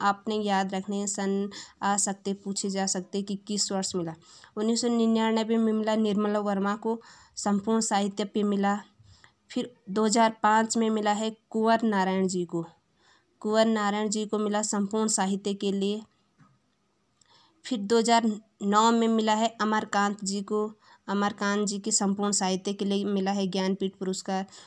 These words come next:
और जो दो हज़ार नौ में दूसरे व्यक्ति को मिला, वो है श्रीलाल शुक्ल को संपूर्ण साहित्य के लिए मिला। दोस्तों, ये याद रखना है कि हिंदी में ज्ञानपीठ पुरस्कार सन दो हज़ार में दो लोगों को मिला,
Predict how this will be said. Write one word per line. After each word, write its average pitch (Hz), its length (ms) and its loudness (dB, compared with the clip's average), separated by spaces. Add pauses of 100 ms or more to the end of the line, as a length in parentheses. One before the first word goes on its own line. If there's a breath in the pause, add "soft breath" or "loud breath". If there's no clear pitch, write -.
(160 loud breath)
और 214 120 0
जो 208 360 2
दो 220 220 2
हज़ार 233 220 2
नौ 226 320 4
में 226 240 2
दूसरे 208 320 -2
व्यक्ति 202 340 -4
को 208 140 -2
मिला, 202 280 2
वो 202 200 0
है 202 160 0
श्रीलाल 196 500 2
शुक्ल 190 380 -4
को 202 260 -4
संपूर्ण 196 480 -2
साहित्य 180 440 -2
के 202 160 -2
लिए 196 280 -2
मिला। 190 240 0 (460 loud breath)
दोस्तों, 240 300 0
ये 240 100 4
याद 220 380 4
रखना 220 220 0
है 214 80 -2
कि 220 200 -4
हिंदी 226 300 2
में 226 180 2
ज्ञानपीठ 208 540 -2
पुरस्कार 208 520 -2 (280 loud breath)
सन 220 260 0
दो 220 140 4
हज़ार 202 400 4
में 214 200 2
दो 214 160 2
लोगों 196 340 2
को 196 120 -2
मिला, 175 260 0